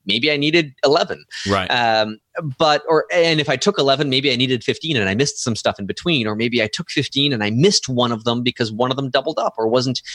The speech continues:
Speaker 1: evenly spaced. So I drastically overshoot. And then I pick just the ones that I need to complete the shot,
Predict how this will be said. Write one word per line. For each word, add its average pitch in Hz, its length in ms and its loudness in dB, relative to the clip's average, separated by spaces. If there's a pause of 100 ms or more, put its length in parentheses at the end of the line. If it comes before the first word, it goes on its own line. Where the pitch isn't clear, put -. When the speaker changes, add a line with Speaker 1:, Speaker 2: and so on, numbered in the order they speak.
(160)
Speaker 1:
evenly 135 340 0
spaced. - 500 -6 (340)
So 156 180 2
I 147 100 2
drastically 135 760 -2
overshoot. 120 600 -2 (420)
And 120 100 2
then 123 60 2
I 113 80 0
pick - 260 -4 (100)
just 139 360 -2
the 151 100 2
ones 139 380 0
that 117 120 2
I 104 120 0
need 107 480 0
to 127 80 -2
complete - 480 -4
the 113 40 -4
shot, 90 380 0